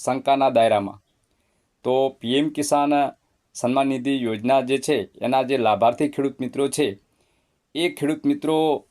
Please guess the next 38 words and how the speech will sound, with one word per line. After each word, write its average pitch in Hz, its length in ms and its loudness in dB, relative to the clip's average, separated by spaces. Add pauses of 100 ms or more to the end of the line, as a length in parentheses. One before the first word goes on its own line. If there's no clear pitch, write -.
(260)
જે 143 380 0 (280)
હજારો 131 300 4
ખેડૂત 147 280 -4
મિત્રો 147 300 0
છે 131 300 -2 (440)
કે 135 80 -4
જે 139 180 0
કેન્દ્ર 135 360 0
સરકારના 135 1200 2
શંકાના 131 520 2
દાયરામાં 123 480 4
છે, 135 280 -4 (220)
કેન્દ્ર 135 260 2
સરકારને 135 500 0
એવું 135 200 2
લાગી 120 280 2
રહ્યું 131 200 2
છે 131 160 -4
કે 131 160 -2
આ 127 160 2
ખુડી-, 131 320 -4
ખેડૂત 117 500 -6
મિત્રો 120 280 -4
જે 123 140 -4
છે 123 320 -2 (420)
એ 147 200 2
ખોટા 135 460 2
છે, 135 300 0 (240)
આ 131 100 6
યોજનાને 127 440 2
પાત્ર 131 440 0
નથી 127 380 -4 (220)
એવું 135 220 2
એમના 131 400 2 (220)
મનમાં 123 460 0
લાગી 123 300 2
રહ્યું 123 200 4
છે. 135 320 -6